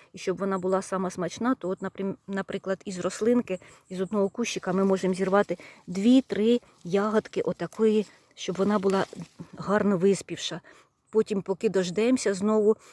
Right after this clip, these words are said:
днів три-чотири, щоб вона налилася, щоб вона була така знову темно-вишнева, тоді тільки знов її вибирати. Ну, воно цього коштує, тому що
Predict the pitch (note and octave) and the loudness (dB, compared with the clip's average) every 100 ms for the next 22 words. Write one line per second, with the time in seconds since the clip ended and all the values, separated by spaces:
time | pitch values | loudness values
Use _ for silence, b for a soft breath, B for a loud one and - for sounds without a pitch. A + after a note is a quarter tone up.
0 | - - G3 G3 - G3+ G3 F#3+ - A3 | -20 -2 0 0 -2 -4 -2 -4 0 0
1 | A3 - E3+ F#3 F#3 F#3+ F#3 F#3 G#3+ A#3+ | 0 -2 -2 0 0 2 2 2 2 0
2 | G3+ - E3+ F#3 F3+ F3+ F3 - - F3+ | -2 -8 -6 -4 -2 -2 -4 -6 -8 -8
3 | F3+ E3+ G3 F3+ F3+ F#3 F3+ F3+ F3 - | -6 -6 -4 -4 -4 -4 -4 -4 -6 -6
4 | F#3+ A3 G#3 B B B - F3 G3+ - | -4 -2 -4 B B B -12 -8 -8 -6
5 | F3+ E3+ G3+ F#3 D#3+ F3 F3 E3+ C#3+ D3 | -6 -4 -4 -2 -4 -2 -4 -4 -6 -8
6 | _ B B - G#3+ D4 A4 - F#3+ F#3+ | _ B B -4 2 4 2 -4 -6 -4
7 | G3+ A#3+ F3+ F#3 G#3+ - G3 - G#3+ G#3+ | -4 -6 -6 -4 -4 -4 -8 -6 -4 -4
8 | G#3 B B B B B _ F3+ F3+ F3+ | -4 B B B B B _ -8 -6 -8
9 | - G3 F#3+ F#3+ | -4 0 0 0